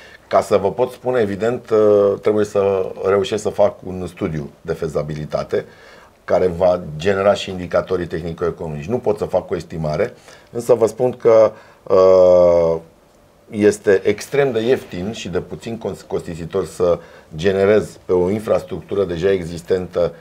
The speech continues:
niște locuri suplimentare. Cheltuielile nu sunt mari.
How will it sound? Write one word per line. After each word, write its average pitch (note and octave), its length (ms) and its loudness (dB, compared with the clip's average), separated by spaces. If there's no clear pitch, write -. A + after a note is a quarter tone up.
niște - 240 -10
locuri F2 300 -4
suplimentare. E2 600 -6
Cheltuielile F#2+ 800 -2
nu G#2+ 180 -2
sunt F2+ 340 -6
mari. D2 280 -6